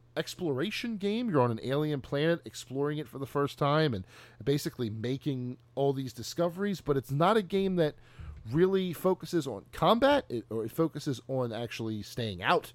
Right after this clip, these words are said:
of conflict and just trying to explore this world as peacefully and thoughtfully as possible. Um, every time I see this one, too, it, it, it's really, really interesting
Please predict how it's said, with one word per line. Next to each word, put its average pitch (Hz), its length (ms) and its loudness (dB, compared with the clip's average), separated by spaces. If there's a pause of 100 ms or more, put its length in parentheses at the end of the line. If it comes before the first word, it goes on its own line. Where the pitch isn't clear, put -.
(420)
of 107 460 -2
conflict 123 760 -6
and 113 180 -4
just 120 200 -6
trying 117 320 0
to 110 380 -2 (320)
explore 135 420 4
this 127 260 -2
world 127 360 0
as 110 160 -8
peacefully 160 640 0
and 107 100 -2
thoughtfully 123 480 -2
as 98 100 -10
possible. 143 560 -2 (420)
Um, 120 460 2
every 214 200 0
time 254 220 0
I 202 100 0
see 190 200 -6
this 185 220 -4
one, 117 120 -4
too, 120 380 0
it, 120 220 -10
it, 123 160 -8
it's 123 180 -12
really, 214 420 0
really 131 360 0
interesting 117 460 -8